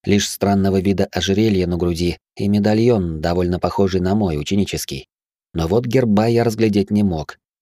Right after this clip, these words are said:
Да и не важно это. Я все равно не знаю ничьих, кроме гряды и леса. Важно то, что выдало его в кустах. Над парнем ярко светились указы. Указы с символами-узлами, между которыми сияли нити силы.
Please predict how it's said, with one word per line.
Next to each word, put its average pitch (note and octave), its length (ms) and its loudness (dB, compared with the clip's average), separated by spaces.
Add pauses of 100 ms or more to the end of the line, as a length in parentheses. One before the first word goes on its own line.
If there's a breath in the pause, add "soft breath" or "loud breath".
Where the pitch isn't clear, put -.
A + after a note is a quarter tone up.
(160)
Да A#2+ 100 -2
и A#2 120 0
не A2+ 100 2
важно G#2+ 320 0
это. D2 320 -6 (420)
Я G#2 140 2
все G#2 180 0
равно A2 260 4
не F#2 140 2
знаю F2+ 360 0
ничьих, G2 460 -2
кроме F2+ 320 -2
гряды F2+ 360 0
и F2 160 -4
леса. E2 420 -4 (680)
Важно A#2+ 380 0
то, C#3 200 2
что A2 220 0
выдало A#2 360 2
его A2 260 4
в G2+ 60 -6
кустах. G#2+ 520 -2 (300)
Над E2+ 200 -6
парнем A2+ 380 2
ярко G#2 360 0
светились G2 640 -2
указы. D#2 600 -8 (500)
Указы G2+ 520 -2
с - 60 -4
символами-узлами, F#2+ 1200 0 (200)
между G2+ 260 0
которыми G#2 500 2
сияли G#2 420 2
нити G2+ 280 0
силы. D2+ 400 -4